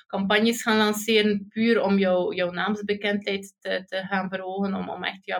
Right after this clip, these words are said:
brand awareness te gaan creëren. En kan je heel makkelijk inzetten op echt puur page likes en dan groei je echt bij, bij wel relevante mensen. Ehm,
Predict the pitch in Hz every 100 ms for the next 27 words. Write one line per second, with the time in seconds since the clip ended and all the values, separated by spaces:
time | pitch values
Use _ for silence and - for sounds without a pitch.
0 | 165 170 180 185 190 202 202 208 196 196
1 | 202 196 202 208 208 - - - 190 208
2 | 190 185 208 226 226 208 202 202 - 196
3 | 202 202 202 - - _ - 190 190 -
4 | 226 202 - - 208 202 220 226 240 -
5 | 196 185 180 - _ _ 202 226 220 202
6 | 220 - 190 185 175 185 175 170 190 180
7 | 185 190 165 170 190 214 226 226 247 -
8 | 262 240 - 190 196 196 202 202